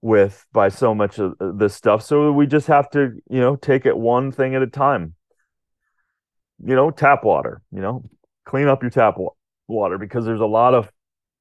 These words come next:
nitrogens and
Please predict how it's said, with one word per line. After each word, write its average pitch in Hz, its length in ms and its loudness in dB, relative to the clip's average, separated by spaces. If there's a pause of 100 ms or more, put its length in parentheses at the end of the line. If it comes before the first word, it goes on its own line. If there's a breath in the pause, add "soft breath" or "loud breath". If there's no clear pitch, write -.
(1400)
nitrogens 110 680 -2
and 76 200 -12